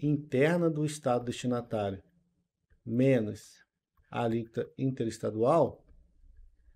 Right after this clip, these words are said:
esse I C M S aqui não está contemplado pelo Simples Nacional. Mas tudo isso ele vai segregar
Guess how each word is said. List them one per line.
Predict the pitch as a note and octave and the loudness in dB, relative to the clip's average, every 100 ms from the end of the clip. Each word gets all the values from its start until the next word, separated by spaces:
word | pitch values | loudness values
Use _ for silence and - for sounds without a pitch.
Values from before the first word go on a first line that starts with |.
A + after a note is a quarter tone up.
| - - - - - - - - - _ _ - - - _ _ - - - | -20 -20 -20 -20 -20 -20 -20 -20 -20 _ _ -20 -20 -20 _ _ -20 -20 -4
esse | D#3 D3+ C#3 | -4 -2 -4
I | |
C | - | 2
M | C3 B2 | 2 4
S | A#2+ A2+ | 0 -4
aqui | - F#3 D3 - - _ _ _ _ _ _ _ _ _ - | -4 -2 -2 -4 -18 _ _ _ _ _ _ _ _ _ -4
não | A#2+ D3 | 4 4
está | D#3+ D3+ | 4 -2
contemplado | D3+ D#3 E3 C#3 C#3 | -4 -6 -2 0 -2
pelo | C#3 C#3+ | -2 -6
Simples | C3+ C#3 C#3 | -4 -4 -4
Nacional. | C3 F3 D#3 - - _ _ _ - | -6 -4 -6 -6 -16 _ _ _ -4
Mas | D3+ | -4
tudo | - A3+ G#3+ | -2 0 4
isso | G3 G3+ | 4 6
ele | G3+ F#3+ | 6 6
vai | E3 F3 | 4 2
segregar | E3+ - E3+ F3 F3+ F3 C3 C#3+ D3+ | 0 -2 0 2 2 2 2 2 -2